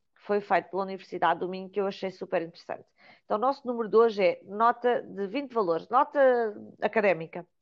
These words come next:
Ora, o, este estudo da Universidade do Minho fez entrevistas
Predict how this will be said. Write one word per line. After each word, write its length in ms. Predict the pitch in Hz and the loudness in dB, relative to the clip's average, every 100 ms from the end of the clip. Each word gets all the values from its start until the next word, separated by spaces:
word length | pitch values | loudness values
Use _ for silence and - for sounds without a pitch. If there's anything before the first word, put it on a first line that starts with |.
| - _ _ - | -20 _ _ 4
Ora, 320 | 208 185 - - | 6 6 0 -2
o, 480 | 247 254 247 214 | -2 0 0 0
este 260 | 269 262 - | 0 -2 -6
estudo 280 | - 196 147 | -8 -6 -4
da 80 | 190 | -4
Universidade 640 | 190 190 - 180 156 160 | -6 -10 -4 2 2 0
do 100 | 190 | -6
Minho 400 | 175 165 156 160 _ _ _ _ _ | -8 -10 -14 -18 _ _ _ _ _
fez 180 | 233 220 | -2 0
entrevistas 760 | 233 214 190 180 - 190 180 | -2 -4 -6 -10 -8 -8 -8